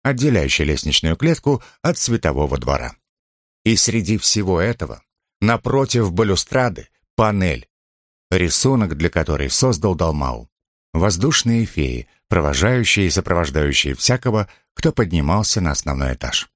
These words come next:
Эти женские фигуры с металлическим блеском, который появился после обжига расписанных изразцов,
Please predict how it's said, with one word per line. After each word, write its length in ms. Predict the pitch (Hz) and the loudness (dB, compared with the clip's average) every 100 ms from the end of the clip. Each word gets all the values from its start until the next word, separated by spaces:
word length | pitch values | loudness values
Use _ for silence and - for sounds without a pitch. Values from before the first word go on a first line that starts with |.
| _ _ _ _ _ _ | _ _ _ _ _ _
Эти 260 | - 131 120 | -2 0 0
женские 560 | 101 110 110 - 98 85 | 2 2 0 -2 -2 -2
фигуры 480 | 95 87 120 113 | -2 0 2 2
с 100 | 95 | 0
металлическим 680 | 92 90 87 87 95 - 78 | 0 0 0 0 -2 -4 -2
блеском, 480 | 85 120 - 69 64 _ - | 0 0 -2 -4 -12 _ -4
который 300 | 92 95 92 | 0 2 2
появился 540 | 92 90 110 85 87 | 2 2 2 0 -2
после 360 | - 82 87 - | 0 0 0 0
обжига 460 | 98 107 90 85 85 | 0 0 0 0 0
расписанных 640 | 82 - 107 - 85 - - | -2 -2 -2 0 0 -2 -4
изразцов, 680 | 90 85 - - 127 120 | 0 0 -2 0 0 0